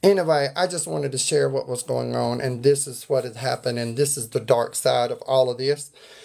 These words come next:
And I love you guys, and you remember,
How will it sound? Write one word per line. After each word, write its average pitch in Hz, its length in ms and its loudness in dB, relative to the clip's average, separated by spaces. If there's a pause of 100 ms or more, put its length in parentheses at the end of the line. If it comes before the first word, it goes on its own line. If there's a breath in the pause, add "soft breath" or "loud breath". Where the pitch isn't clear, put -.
(400 loud breath)
And 151 580 2 (460)
I 185 80 6
love 165 280 2
you 143 120 -8
guys, 135 480 -2 (100)
and 147 240 -4
you 165 60 -6
remember, 185 680 -4